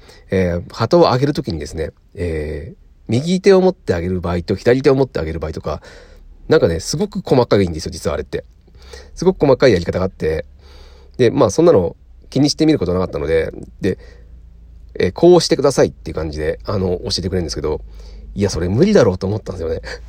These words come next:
<laughs> いきなりそれやれって、え、マジ複雑な、えー、動きですし、えー、オフサイドを見る見方なんて、なんか今日いろいろ教わったんですけど、正直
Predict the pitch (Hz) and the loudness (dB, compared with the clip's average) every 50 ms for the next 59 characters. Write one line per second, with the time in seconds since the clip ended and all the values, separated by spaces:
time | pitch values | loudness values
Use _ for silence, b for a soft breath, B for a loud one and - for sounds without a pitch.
0 | - - - - - - - - 147 - - 208 208 202 196 196 - 196 190 180 | -18 -18 -18 -18 -18 -16 -14 -12 -10 -4 0 4 4 4 4 4 2 4 4 4
1 | 175 165 170 170 170 - - - - 185 90 - - - B B B B B B | 6 4 4 2 0 -4 -10 -8 -6 -4 -4 -6 -8 -12 B B B B B B
2 | B B B B B B B - 110 101 95 101 131 160 156 123 104 - - - | B B B B B B B -6 -2 -2 0 2 4 2 2 2 -2 -6 -8 -10
3 | - - 117 120 - 120 113 110 110 110 - - 480 - - - 90 90 90 80 | -4 0 0 0 2 2 4 4 4 4 2 0 -8 -12 -6 -2 0 0 0 0
4 | 69 65 - - - - 123 117 107 107 - 98 85 85 - - - - 90 85 | -2 -2 -4 -4 -4 -2 -2 -2 -2 -2 -4 -6 -6 -6 -6 -6 -6 -4 -4 -4
5 | 80 78 - - - - - - - - 80 82 80 78 78 80 80 76 - - | -6 -6 -8 -12 -16 -20 -20 -14 -8 -6 -4 -4 -4 -6 -6 -8 -8 -10 -8 -4
6 | 143 151 190 - - 190 135 101 92 92 87 87 90 92 98 90 90 - - - | -2 -2 -2 -2 2 2 4 4 4 2 -2 -2 -4 -4 -4 -4 -6 -8 -10 -16
7 | - - - - - - - 104 95 - 92 107 92 80 78 78 - - - - | -20 -20 -20 -20 -20 -14 -8 -6 -4 -2 0 0 0 -2 -2 -6 -8 -10 -12 -12
8 | b b b b b b b b - - 95 98 - - - 139 101 104 113 117 | b b b b b b b b -2 0 0 0 0 0 2 2 4 4 4 4
9 | 113 113 107 120 117 - - 95 - - 73 73 71 - - - b b b b | 4 2 2 2 0 0 0 -2 -4 -4 -8 -6 -6 -8 -10 -14 b b b b
10 | b b b b b b b b - - - - - 160 170 170 170 | b b b b b b b b -20 -20 -18 -8 -2 0 0 0 0